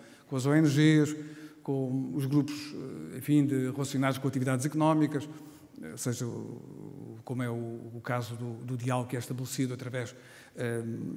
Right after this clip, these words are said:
eh, através do, do cnad, não é? Do Conselho Nacional de Ambiente e Desenvolvimento Sustentável.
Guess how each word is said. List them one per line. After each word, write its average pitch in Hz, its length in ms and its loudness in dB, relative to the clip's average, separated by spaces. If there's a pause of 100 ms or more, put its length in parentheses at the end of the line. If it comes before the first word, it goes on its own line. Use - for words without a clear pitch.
eh, 117 1080 -10
através 123 380 2
do, 120 320 0 (480)
do 139 140 4
cnad, 131 420 6
não 123 80 -6
é? 143 60 -2
Do 135 80 -6
Conselho 135 260 -2
Nacional 131 340 2
de 123 80 0
Ambiente 123 280 2
e - 20 -4
Desenvolvimento 117 320 -2
Sustentável. 95 460 -8